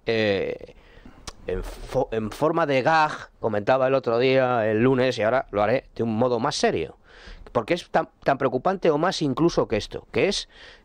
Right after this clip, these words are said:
eh, esta, este, este virus, eh, que no se sabe cómo combatirlo,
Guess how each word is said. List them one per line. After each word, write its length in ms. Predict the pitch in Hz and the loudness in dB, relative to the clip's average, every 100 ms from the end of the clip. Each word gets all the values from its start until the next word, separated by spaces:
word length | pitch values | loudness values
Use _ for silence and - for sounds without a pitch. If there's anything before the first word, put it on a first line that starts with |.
| - | 0
eh, 360 | 127 123 120 | 2 4 2
esta, 440 | - 160 - 175 165 | 0 -2 2 2 2
este, 720 | 151 - - 170 160 151 143 - - | -2 -4 0 2 4 0 -2 -6 -8
este 340 | 131 - 175 | -10 -2 0
virus, 720 | 135 127 202 160 127 - - - - - - - - | 0 2 2 4 2 -2 -6 -10 -20 -20 -20 -18 -4
eh, 240 | 135 127 120 | 0 2 2
que 220 | 120 117 | 0 2
no 340 | 113 123 160 | 2 2 2
se 220 | 165 - | 0 -4
sabe 260 | 143 175 156 | 0 2 2
cómo 260 | 151 156 147 | 0 0 0
combatirlo, 920 | 139 117 110 - 185 165 131 196 | -2 0 0 2 2 2 2 0